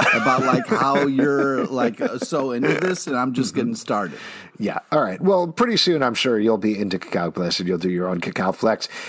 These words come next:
Speaker 2: Uh, a couple of basics. They start with one hundred percent organic cacao beans, then blend them with turmeric, M C T oil, coconut, Himalayan sea salt, cinnamon, and black pepper.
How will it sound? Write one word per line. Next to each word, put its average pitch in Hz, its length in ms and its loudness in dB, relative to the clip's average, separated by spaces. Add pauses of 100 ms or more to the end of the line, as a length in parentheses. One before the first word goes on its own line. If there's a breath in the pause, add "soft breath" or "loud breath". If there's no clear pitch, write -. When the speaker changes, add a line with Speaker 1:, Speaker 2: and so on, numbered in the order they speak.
(140)
Speaker 2:
Uh, 135 320 2
a 147 80 -6
couple 202 240 2
of 139 60 2
basics. 151 340 2
They 151 100 4
start 147 400 0
with 165 160 0
one 139 200 2
hundred 117 300 -2
percent 120 360 0
organic 110 500 0
cacao 120 320 -2
beans, 117 380 -2
then 101 220 -2
blend 107 280 -2
them 101 80 -2
with 92 100 -4
turmeric, 151 480 -2 (220 loud breath)
M 120 160 2
C 113 180 0
T 151 320 0
oil, 139 300 2
coconut, 220 560 -2 (300 loud breath)
Himalayan 220 520 2
sea 147 220 2
salt, 131 420 -2
cinnamon, 185 460 0
and 139 400 -4
black 135 540 -2
pepper. - 880 -6